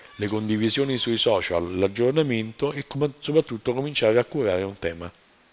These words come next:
Il tema deve essere possibilmente però specialistico. Non posso curare formazione professionale, perché scrive tutto il mondo su sta roba.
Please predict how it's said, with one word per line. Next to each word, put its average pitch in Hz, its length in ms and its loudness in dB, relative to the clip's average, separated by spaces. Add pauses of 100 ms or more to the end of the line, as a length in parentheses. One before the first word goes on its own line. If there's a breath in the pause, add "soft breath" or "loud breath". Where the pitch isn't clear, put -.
(840 loud breath)
Il 196 200 10
tema 170 360 12
deve 143 280 12
essere 110 360 8
possibilmente 123 840 0
però 98 220 4
specialistico. 90 840 0 (1000)
Non 82 160 -12
posso 123 320 4
curare 98 380 4
formazione 95 580 -4
professionale, 92 840 0 (640 loud breath)
perché - 520 -2
scrive 104 420 2
tutto 90 260 -8
il 82 60 -4
mondo 95 400 -2
su 85 140 -6
sta - 160 -14
roba. 85 440 -2